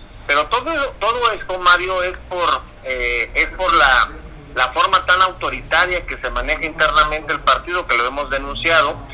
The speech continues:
y son los, son los delegados que Mario, este, Delgado colocó en octubre del año pasado en todo el país, eh, pasando por encima de los estatutos, y,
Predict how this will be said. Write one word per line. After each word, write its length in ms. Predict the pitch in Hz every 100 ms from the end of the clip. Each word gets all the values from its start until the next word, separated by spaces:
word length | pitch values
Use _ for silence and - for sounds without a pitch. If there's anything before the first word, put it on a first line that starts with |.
| - - - -
y 80 | 143
son 200 | 208 247
los, 180 | 254 - -
son 200 | 190 226 233
los 120 | -
delegados 640 | 185 165 165 226 254 208 -
que 180 | 147
Mario, 380 | 135 170 190 196 196 185 160 139 123 120 120 123
este, 300 | - 127 123
Delgado 580 | 120 135 190 160 151 - - - - - -
colocó 600 | 131 131 - 190 240 233
en 140 | 170
octubre 420 | 139 - 180 196
del 180 | 180 151
año 200 | 160 180
pasado 600 | - 175 - 180 170 180
en 100 | 135
todo 300 | - 143 165
el 80 | 160
país, 360 | 175 175 180 196 - - - - -
eh, 300 | 123 123 123 -
pasando 420 | 147 135 190 220
por 120 | 208 185
encima 400 | 175 214 247 214
de 80 | 185
los 160 | -
estatutos, 680 | 160 - 156 294 302 190 -
y, 320 | 135 127 120